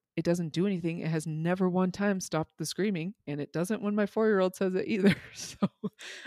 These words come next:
I'm just, like, watching her, like, "Honey, that's not gonna work." And I need to remember that myself. But I come to her and I'm, like, not like, "Hey, you need to stop screaming." I just say, like, "Hey,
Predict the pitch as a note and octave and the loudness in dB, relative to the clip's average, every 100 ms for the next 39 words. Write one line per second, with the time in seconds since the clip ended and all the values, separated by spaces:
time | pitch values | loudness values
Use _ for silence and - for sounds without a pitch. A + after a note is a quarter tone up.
0 | G#3 - F3+ F#3 F3+ F3 E3+ D3+ F#3+ F#3 | -10 -6 -4 0 0 2 2 0 -2 -4
1 | D#3+ E3+ - _ _ _ _ _ - - | -2 -2 -4 _ _ _ _ _ -20 -18
2 | - C3+ - - - C#3 - - - - | -14 -12 -14 -16 -14 -12 -12 -10 -10 -10
3 | - - - - E3 C#3+ D#3+ - D#3 D#3+ | -10 -12 -16 -8 -4 -4 -4 -6 -6 -4
4 | D3+ - C#3+ C3 C3 C3+ C#3+ A#2 - A#2 | -6 -8 -6 -4 -4 -6 -8 -8 -10 -12
5 | - - - - F#3+ - - - - - | -10 -8 -8 -4 0 0 -2 -20 -20 -20
6 | - - F3 A3+ A3 F#3+ F3+ E3 - D#3 | -14 -6 0 2 2 2 2 0 -2 -4
7 | D3+ D3+ C#3+ B2+ - - F3 B2 - C#3 | -6 -6 -6 -8 -10 -10 -4 -4 -2 -4
8 | - D4 F#3+ E3+ E3+ - D3+ - A#3+ A#3+ | -2 0 0 -2 -4 -4 -4 -2 -2 0
9 | E3 C#3 D3+ D#3+ D3+ C#3 - G#3 A#3 D3 | 0 -4 -6 -6 -6 -6 -6 0 0 0